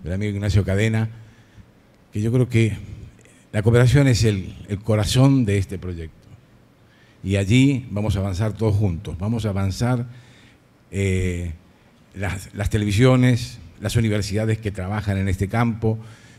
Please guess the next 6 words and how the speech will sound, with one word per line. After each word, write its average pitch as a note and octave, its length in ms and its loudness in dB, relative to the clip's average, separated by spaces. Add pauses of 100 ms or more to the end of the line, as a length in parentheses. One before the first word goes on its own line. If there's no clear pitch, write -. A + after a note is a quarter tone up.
(280)
que F#2+ 120 0
miran, A2 640 4
eh, F2+ 360 -4
los F#2 120 2
nuevos A2 240 4
contenidos, G#2+ 600 0